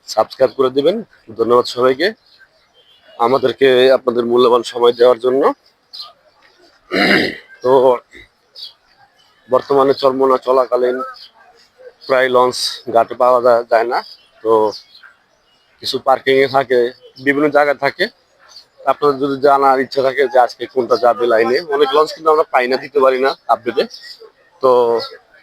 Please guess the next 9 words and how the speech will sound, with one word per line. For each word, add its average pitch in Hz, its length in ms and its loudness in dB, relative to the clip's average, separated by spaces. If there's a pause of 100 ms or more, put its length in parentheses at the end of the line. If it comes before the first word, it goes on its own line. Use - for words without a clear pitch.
(600)
কমেন্ট, 147 300 0 (240)
কমেন্ট 156 260 0
করবেন, 180 240 2
আমরা 151 160 2 (160)
উত্তর 151 220 0
দেওয়ার 139 180 2
চেষ্টা 143 200 -12
করবো 143 240 -6
কমেন্টে। 139 340 -2